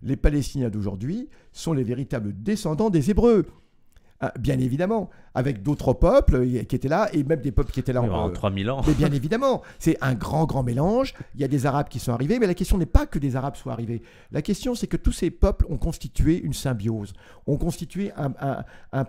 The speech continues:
Speaker 1: un peuple, euh, comme tous les peuples, comme tous les peuples, un peuple composite.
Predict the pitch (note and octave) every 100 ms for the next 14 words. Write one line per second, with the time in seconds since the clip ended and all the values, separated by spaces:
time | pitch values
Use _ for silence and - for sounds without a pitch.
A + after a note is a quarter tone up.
0 | - D#3 - F#3+ F#3+ C#3 B2+ - - -
1 | B2 - C3+ C#3+ C3 F3 G#3 D3 F3 D3+
2 | F#3+ B2 F3 - - F#3+ C#3 C3+ B2 B2+
3 | A2+ -